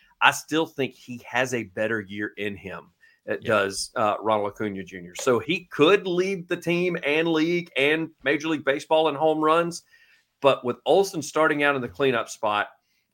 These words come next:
Speaker 1: if Ozuna doesn't start out batting one thirty-five like he did last year, and he
Speaker 2: Oh eighty-three was the,
Speaker 1: Yeah.
Speaker 2: was the low point of that last year.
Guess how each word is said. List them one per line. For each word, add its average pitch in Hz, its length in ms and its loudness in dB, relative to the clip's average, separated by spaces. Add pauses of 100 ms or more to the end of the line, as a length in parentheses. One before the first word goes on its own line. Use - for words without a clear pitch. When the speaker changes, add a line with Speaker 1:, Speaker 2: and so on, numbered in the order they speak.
(260)
Speaker 1:
if 127 140 -2
Ozuna 139 500 4
doesn't 147 280 2
start 139 340 2
out 131 260 4 (680)
batting 135 420 4
one 143 440 2
thirty-five 135 640 6
like 113 180 0
he 117 120 -10
did 117 260 0
last 113 400 0
year, 113 200 -2
and 104 80 2
he 175 180 8
Speaker 2:
Oh - 20 8
eighty-three 175 800 2
was 131 140 -2
the, 151 80 6
Speaker 1:
Yeah. 104 160 6
Speaker 2:
was 147 160 2
the 151 80 -4
low 147 180 6
point 143 240 -2
of 110 60 -4
that 113 180 -6
last 107 260 -6
year. 98 200 -12